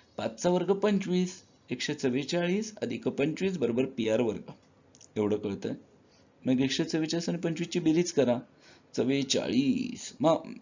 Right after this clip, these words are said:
ही बेरीज पण कशी करतो आपण? ट्रिक. वीस आणि पाच म्हणजे पंचवीस, म्हणजे काय करायचं? एकशे चव्वेचाळीस, त्यात वीस मिळवले, चोपन्न, चौसष्ट,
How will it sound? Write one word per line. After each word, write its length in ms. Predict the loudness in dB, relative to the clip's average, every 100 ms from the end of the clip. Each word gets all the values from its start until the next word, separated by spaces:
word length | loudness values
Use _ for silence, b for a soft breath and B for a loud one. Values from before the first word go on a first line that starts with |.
| -4 2
ही 140 | 4
बेरीज 360 | 6 6 6 6
पण 160 | 8
कशी 180 | 8 6
करतो 260 | 6 6 6
आपण? 160 | 6
ट्रिक. 320 | 4 4 4 -2 -20 b b _ _ _ 0
वीस 320 | 6 6 6
आणि 160 | 6 8
पाच 300 | 8 8 6
म्हणजे 380 | 2 2 2
पंचवीस, 520 | 0 -2 -2 -6 -6 -4
म्हणजे 280 | -4 -2
काय 160 | 0 2
करायचं? 380 | 2 2 -2 -4
एकशे 280 | -4 -4 -4
चव्वेचाळीस, 680 | 0 0 2 2 2 0 -10 b b -2
त्यात 180 | 0 2
वीस 220 | 0 2
मिळवले, 320 | 2 2 -2
चोपन्न, 680 | -2 -2 0 2 2 0 0
चौसष्ट, 640 | 4 4 4 -2 -2 -10